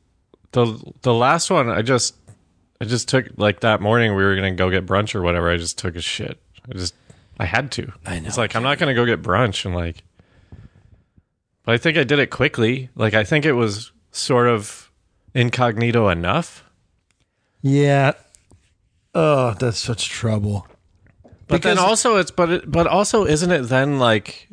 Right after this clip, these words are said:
Speaker 1: saying, like, "Oh, yeah, I'm comfortable enough around you. I'll just, like, shit."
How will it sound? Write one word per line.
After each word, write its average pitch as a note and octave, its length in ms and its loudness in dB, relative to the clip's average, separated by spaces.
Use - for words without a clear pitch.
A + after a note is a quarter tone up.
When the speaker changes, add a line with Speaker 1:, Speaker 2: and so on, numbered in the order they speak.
Speaker 1:
saying, C3+ 400 2
like, A2 320 2
"Oh, A3 60 2
yeah, A#3 180 4
I'm A#3 100 2
comfortable A#2+ 500 0
enough G2 240 2
around G2+ 300 2
you. B2+ 140 0
I'll B2+ 80 2
just, A#2+ 180 -4
like, A#2+ 120 0
shit." - 340 -2